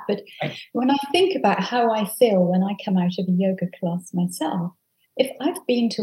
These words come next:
Speaker 1: one which is just super easy movements, focusing on the breath, little movements, I feel amazing afterwards. So obviously you, you pick what you want on the day, and that's part of awareness.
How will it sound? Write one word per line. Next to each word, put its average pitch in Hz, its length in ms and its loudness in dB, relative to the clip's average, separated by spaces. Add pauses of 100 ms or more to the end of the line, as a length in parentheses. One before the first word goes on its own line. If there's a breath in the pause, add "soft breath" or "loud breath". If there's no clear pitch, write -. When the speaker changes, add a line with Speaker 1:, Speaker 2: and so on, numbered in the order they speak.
Speaker 1:
one 175 220 2
which - 240 -2
is 180 120 -6
just - 540 -8
super 277 420 0
easy 208 340 2
movements, 190 680 2
focusing 269 560 0
on 226 180 -4
the 208 60 0
breath, 190 440 0 (1080)
little 254 380 0
movements, 208 400 0
I 269 120 2
feel 233 180 2
amazing 208 520 4
afterwards. 165 800 -4 (140)
So 190 420 2 (1400 soft breath)
obviously 220 580 0
you, 247 180 0
you - 220 -2
pick - 260 0
what - 120 2
you 196 80 2
want 190 340 4
on 180 120 4
the 180 80 6
day, 180 280 0
and 175 120 2
that's - 180 -6
part 180 340 -2
of 185 100 0 (220)
awareness. 185 800 0